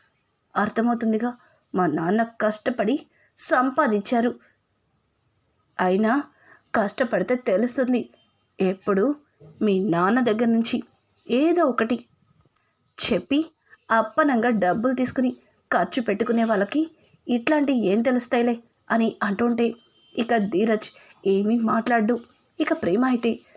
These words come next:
తన బెడ్‌రూమ్‌లోకి వెళ్తుంటే, ధీరజ్ ప్రేమ వెనకమాలే తన బెడ్‌రూమ్‌లోకి వెళ్తుంటాడు. ధీరజ్ అలా వస్తుంటే ప్రేమ గుమ్మం దగ్గరే, "ఏయ్, ఏంటి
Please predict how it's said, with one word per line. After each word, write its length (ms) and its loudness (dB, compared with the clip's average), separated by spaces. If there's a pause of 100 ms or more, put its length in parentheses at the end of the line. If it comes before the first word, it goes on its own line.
తన 200 2
బెడ్‌రూమ్‌లోకి 680 0
వెళ్తుంటే, 480 0 (400)
ధీరజ్ 420 2 (420)
ప్రేమ 280 2
వెనకమాలే 580 0 (280)
తన 160 2
బెడ్‌రూమ్‌లోకి 560 0
వెళ్తుంటాడు. 580 0 (500)
ధీరజ్ 440 0
అలా 180 2
వస్తుంటే 540 0 (340)
ప్రేమ 260 2
గుమ్మం 380 0
దగ్గరే, 280 0 (440)
"ఏయ్, 220 2 (420)
ఏంటి 320 2